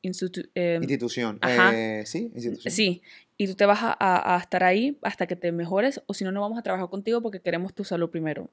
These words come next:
Speaker 1: Así
Speaker 2: Claro.
Speaker 1: mi, mi equipo le interesa más mi salud que hacer dinero. Y es por eso que estoy con ellos, por mucho tiempo.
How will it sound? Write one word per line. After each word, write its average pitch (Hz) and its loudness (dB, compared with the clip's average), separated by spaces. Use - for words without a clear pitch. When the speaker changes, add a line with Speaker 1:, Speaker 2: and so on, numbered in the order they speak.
Speaker 1:
Así 170 -10
Speaker 2:
Claro. 208 4
Speaker 1:
mi, 196 0
mi 190 -2
equipo 247 0
le 190 -2
interesa 190 0
más 202 2
mi 208 2
salud 196 -2
que 196 -2
hacer 185 0
dinero. 175 -4
Y 202 0
es 202 -2
por 208 6
eso 214 2
que 233 -6
estoy 180 -8
con 156 -2
ellos, 151 -6
por 180 -2
mucho 170 -4
tiempo. 160 -6